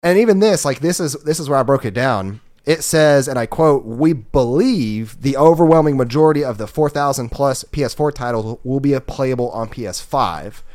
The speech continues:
And then they say, "We're expecting backwards compatibility titles to run at a boosted frequency on P S five so that it could benefit from higher and more stable frame rates and potentially higher resolutions. We're currently evaluating games on a title-by-title basis to spot any issues that need adjustment from the original software developers."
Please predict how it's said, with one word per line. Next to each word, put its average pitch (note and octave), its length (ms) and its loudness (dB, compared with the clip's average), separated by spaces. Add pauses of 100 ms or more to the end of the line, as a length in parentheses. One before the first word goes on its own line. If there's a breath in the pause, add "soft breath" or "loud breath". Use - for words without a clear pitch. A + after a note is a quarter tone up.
(360 soft breath)
And A#2+ 120 -6
then E3 120 0
they D#3+ 140 -2
say, C3+ 480 -2 (200 loud breath)
"We're C#3 160 0
expecting E3+ 540 -4
backwards D3+ 400 -2
compatibility C#3+ 580 2
titles B2 360 -2
to B2 100 -4
run A#2+ 120 0
at A#2 80 -2
a G2 60 -4
boosted C#3 500 -2
frequency B2+ 460 -6
on A2+ 120 -4
P C3 120 -6
S A#2 100 -4
five G#2+ 460 -4
so - 80 -10
that A2+ 140 -4
it A2+ 60 -10
could G2+ 180 -10
benefit C3 400 -4
from G#2 140 -10
higher C#3+ 300 -2
and A#2+ 160 -6
more A#2 140 -4
stable A#2 300 -4
frame C3 280 -6
rates A2+ 220 -6
and A2 140 -12
potentially A#2+ 420 -10
higher A2+ 300 -4
resolutions. G2+ 800 -8 (400 soft breath)
We're D3 140 0
currently A3+ 480 2
evaluating E3 680 2
games C3 300 -2
on B2+ 100 -4
a A2 60 -4
title-by-title C#3 800 0
basis A#2+ 480 -4
to A#2+ 80 -8
spot D#3 400 0
any C3+ 300 -4
issues B2 300 -4
that A2 120 -8
need B2 100 -6
adjustment A#2 580 -4
from B2 180 -4
the A#2 100 -4
original A2 320 -8
software G#2+ 400 -6
developers." F#2+ 680 -12